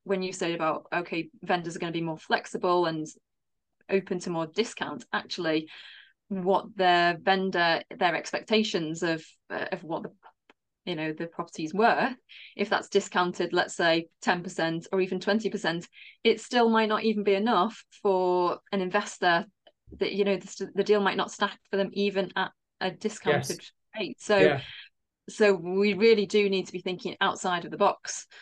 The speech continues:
Speaker 2: Yeah.
Speaker 1: Um,
Speaker 2: And just, just
Speaker 1: and
Speaker 2: to add to that, Michelle, uh, a, a thought here for everyone to think about is, and I don't want people to get distracted thinking it's just about buying properties below market value. So that's one of the things you can absolutely do.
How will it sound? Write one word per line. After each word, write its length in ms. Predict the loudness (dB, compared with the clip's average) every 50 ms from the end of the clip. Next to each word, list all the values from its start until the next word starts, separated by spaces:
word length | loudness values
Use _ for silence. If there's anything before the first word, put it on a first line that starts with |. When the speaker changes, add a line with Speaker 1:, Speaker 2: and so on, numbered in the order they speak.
| -18 -8
Speaker 2:
Yeah. 220 | -4 -2 -2 -2 -4 -6 -6
Speaker 1:
Um, 320 | -6 -4 -2 -2 -2 -2 -2
Speaker 2:
And 120 | 0 2
just, 260 | 4 4 4 4 0 0 4
just 240 | 4 4 6 6 6
Speaker 1:
and 80 | 6
Speaker 2:
to 140 | 6 6 2 0 0
add 240 | 4 4 4 4 4
to 140 | 2 2 2
that, 260 | 2 0 -2 -4 -6
Michelle, 500 | -6 -4 -2 -2 -2 0 -2 -2 -2 -2 -2
uh, 220 | 0 0 0 -2 -4
a, 80 | -6 -6 -4 -4
a 60 | -4
thought 460 | -6 -2 4 8 10 10 10 8 8
here 240 | 4 2 4 4 2
for 160 | 2 -2 -2
everyone 280 | 0 2 2 4 2 2
to 100 | 0 -2
think 180 | -4 -2 -2
about 340 | -2 -2 -2 -2 -2 -4 -2
is, 380 | 2 2 4 4 2 0 -4 -10 -20 _ _ _ _ _ _ _ _ _ _ _ _ _ 0
and 100 | 2 2
I 20 |
don't 160 | 6 8 8 8
want 160 | 8 6 4
people 240 | 4 2 2 2 0 -4 -8 -18 _ _
to 120 | -8 -8 -2
get 240 | 0 0 0 0
distracted 640 | -2 -4 -4 -2 0 0 0 0 0 -2 -6 -6 -2
thinking 320 | 0 0 0 2 0 0 0
it's 160 | 0 -2 -2
just 280 | -2 0 0 0 0
about 300 | 0 2 2 2 2 2
buying 280 | 2 2 4 4 2 0
properties 340 | 0 0 0 0 -2 -6 -4
below 320 | 2 4 6 6 6 4
market 360 | 2 0 -2 -4 -6 -8 -4
value. 240 | 0 0 0 2 0
So 140 | 0 0 -2
that's 100 | 0 0
one 300 | 0 2 4 4 4 6
of 60 | 4
the 100 | 4 2
things 260 | 2 0 -2 -2 -4
you 80 | -6 -6
can 120 | -4 -2
absolutely 560 | -2 -2 -2 -4 -6 -4 -4 -4 -4 -4 -8 -6
do. 360 | -4 -4 -2 -2 -4 -6